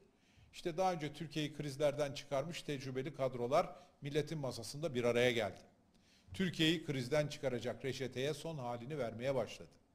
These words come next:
Cumhuriyetimizin ikinci yüzyılına girerken hiç kimse korkmasın. Biz geleceğiz,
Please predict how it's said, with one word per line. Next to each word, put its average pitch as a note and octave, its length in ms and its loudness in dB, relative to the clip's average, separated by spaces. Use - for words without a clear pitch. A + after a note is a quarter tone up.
Cumhuriyetimizin F#3+ 800 2
ikinci F3+ 400 -4
yüzyılına E3 480 0
girerken D3 480 4
hiç G3+ 160 -6
kimse D#3 260 -6
korkmasın. - 560 -6
Biz D3+ 140 0
geleceğiz, A#2+ 640 0